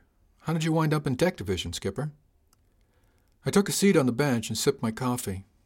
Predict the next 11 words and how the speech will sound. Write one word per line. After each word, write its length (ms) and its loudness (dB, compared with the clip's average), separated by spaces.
"Well, 320 -2
actually, 380 0
I 100 0
was 360 -4
Systems 420 -2
Two 320 2
when 180 -4
I 120 -2
left 240 -4
the 80 -6
Lois." 480 -6